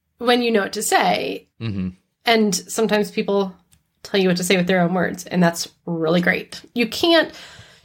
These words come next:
Speaker 1: just copy and paste. <laughs> It's,
Speaker 2: Right,
Speaker 1: this
Speaker 2: right,
Speaker 1: is a
Speaker 2: right.
Speaker 1: thing. Like, this
Speaker 2: <laughs>
Speaker 1: is, this is where it gets so tricky, because there are times where, like, my clients say something over and over again that people aren't saying until they're in their world. Like, this is where it gets tricky, 'cause, like,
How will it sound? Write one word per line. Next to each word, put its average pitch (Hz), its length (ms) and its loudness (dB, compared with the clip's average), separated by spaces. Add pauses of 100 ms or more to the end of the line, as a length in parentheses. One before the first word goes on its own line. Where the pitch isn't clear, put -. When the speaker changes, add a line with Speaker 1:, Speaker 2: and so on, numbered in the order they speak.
Speaker 1:
just 190 440 0
copy 254 380 0
and 254 160 -4
paste. 269 420 -6
<laughs> - 200 -6 (340)
It's, 339 260 0
Speaker 2:
Right, 139 180 6
Speaker 1:
this 330 100 2
Speaker 2:
right, 147 80 6
Speaker 1:
is 131 100 6
a 127 60 6
Speaker 2:
right. 107 80 2
Speaker 1:
thing. 277 180 2
Like, 226 160 2
this 233 260 2
Speaker 2:
<laughs> 294 80 2
Speaker 1:
is, - 160 -12 (120)
this 277 300 -2
is 320 160 0
where 269 180 4
it 254 80 0
gets 240 220 0
so 233 120 2
tricky, 226 400 -4
because 214 320 0
there 226 140 0
are 208 160 0
times 226 360 -2
where, 226 80 2
like, 196 260 -2 (600)
my 247 200 2
clients 247 500 2
say 220 180 4
something 214 300 -2
over 208 300 2
and 190 100 0
over 190 200 0
again 180 320 -4
that - 160 -6
people 294 480 -2
aren't 214 300 2
saying 202 640 0 (120)
until 196 380 0
they're 202 120 2
in 202 160 0
their 180 160 4
world. 165 580 0
Like, 180 140 0
this 277 180 2
is 277 100 -4
where 269 120 4
it 233 60 0
gets 226 160 0
tricky, 220 320 -4
'cause, - 140 -12
like, 196 280 -2